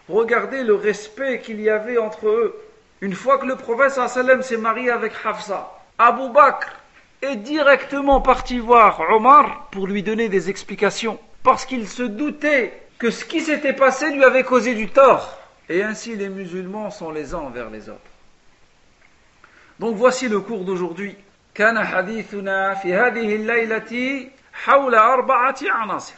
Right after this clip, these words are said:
أولا، كفار مكة يهددون اليهود في المدينة. ثانيا، غدر اليهود وغزوة بني قينقاع. ثالثا، زواج النبي صلى الله عليه وسلم بحفصة بنت عمر.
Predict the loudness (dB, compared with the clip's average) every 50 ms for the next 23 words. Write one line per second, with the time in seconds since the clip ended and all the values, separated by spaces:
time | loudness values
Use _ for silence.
0 | -20 _ 0 2 2 6 8 8 8 8 8 6 4 2 -2 -8 -10 -12 -18 -20
1 | _ _ _ _ -6 -6 -6 -6 -4 2 2 4 4 4 2 2 0 -2 -2 -2
2 | -2 -2 -4 -2 0 0 0 2 0 0 0 0 0 0 0 -4 -10 -10 -10 -8
3 | -8 -8 -6 -6 -6 -4 -4 -2 -2 -2 -4 -6 -6 -6 -6 -6 -8 -10 -14 -12
4 | -12 -12 -12 -14 -18 -20 _ _ _ _ _ _ _ _ _ _ _ _ _ _
5 | _ -4 2 4 4 4 4 2 0 2 4 4 4 2 0 -4 -10 -12 -16 -20
6 | _ _ _ -10 -2 4 4 4 4 4 -2 -2 -2 2 4 4 4 4 2 0
7 | 0 2 2 0 0 -2 -6 -18 -18 _ -2 -2 0 2 2 2 2 2 -2 -4
8 | -4 -6 -8 -10 -10 -8 -6 -4 -4 -4 -4 -6 -8 -8 -4 -4 -4 -4 -4 -6
9 | -10 -12 -12 -12 -12 -12 -14 -18 -20 _ _ _ _ _ _ _ _ _ _ _
10 | _ _ _ -2 2 4 6 6 6 4 4 0 6 8 8 8 8 4 0 -12
11 | -12 -6 2 4 4 6 8 6 6 6 4 0 -2 -4 -4 -4 -4 -6 -6 -2
12 | 2 2 2 2 2 -2 0 2 2 2 2 2 0 -2 2 2 0 0 0 -4
13 | 0 2 2 2 2 0 -6 -8 -8 -6 -6 -4 -4 -4 -4 -6 -8 -10